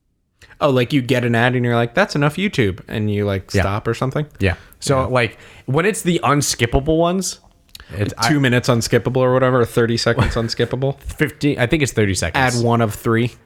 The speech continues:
Speaker 2: Yes, that's when I start thinking, "Ooh, how long has it been?" And then I just go, "All right, fuck this." Because that's my reaction. I go, "Fuck this," because of the ads. Then, then by then it's a healthy thing 'cause I'm just turning off the device.
Speaker 1: Yeah, maybe I should flip back to that.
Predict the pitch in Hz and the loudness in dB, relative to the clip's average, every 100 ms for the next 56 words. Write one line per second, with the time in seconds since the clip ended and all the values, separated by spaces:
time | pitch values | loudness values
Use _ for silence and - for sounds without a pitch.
0 | _ _ _ 131 135 110 - - 123 131 | _ _ _ -2 0 0 -2 -2 0 0
1 | 143 143 120 131 113 117 107 104 - - | 0 0 2 0 2 0 0 0 -4 -16
2 | - _ - 135 101 107 123 123 110 85 | -20 _ -4 0 0 0 -2 -2 -2 -4
3 | 87 82 82 82 - 104 95 - 95 90 | -4 -6 -6 -10 -6 -2 -2 -2 -2 0
4 | 123 95 87 - 90 - 80 - - - | 0 0 -4 -6 -6 -6 -10 -10 -16 -2
5 | 196 214 190 - - 175 165 160 143 156 | 0 2 -2 -4 -4 -2 0 2 2 0
6 | 135 107 92 82 - 110 104 - 101 87 | 0 -2 -2 -4 -4 -2 0 -2 -2 -2
7 | - 87 92 87 90 92 113 117 107 104 | -2 -2 -2 0 0 2 0 0 0 0
8 | 110 123 123 117 117 147 131 123 139 139 | 0 0 2 2 2 0 0 0 0 -2
9 | 170 165 143 143 135 127 143 131 123 - | 0 2 2 0 0 -2 -2 0 -2 0
10 | 110 90 73 - _ - 117 117 123 127 | -2 -2 -4 -10 _ -4 0 0 2 2
11 | 123 117 107 - 107 107 104 104 101 | 0 -2 -6 -4 -2 -2 -4 -4 -4